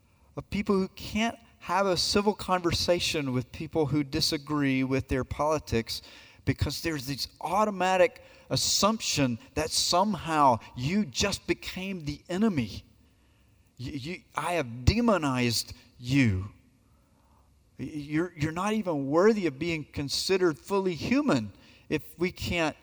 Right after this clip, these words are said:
see eye to eye on these things. Is it really possible for believers in Jesus to pray, "Your will be done," and treat people that way?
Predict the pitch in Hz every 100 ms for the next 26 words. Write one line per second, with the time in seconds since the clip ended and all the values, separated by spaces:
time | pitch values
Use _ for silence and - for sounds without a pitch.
0 | - - - 175 143 139 147 143 170 175
1 | 165 147 117 - - 147 147 139 123 -
2 | 165 151 120 98 - - - _ _ _
3 | _ _ _ _ _ _ _ _ _ _
4 | _ 139 139 143 151 247 269 - 156 -
5 | 226 226 220 220 - 127 123 131 185 233
6 | 170 139 117 147 175 180 165 - 127 -
7 | 143 151 160 170 185 - - - - 123
8 | 151 185 185 175 175 170 160 135 123 151
9 | 196 202 - - - - _ _ _ _
10 | _ _ _ - 120 113 151 170 - -
11 | 180 175 175 - - 185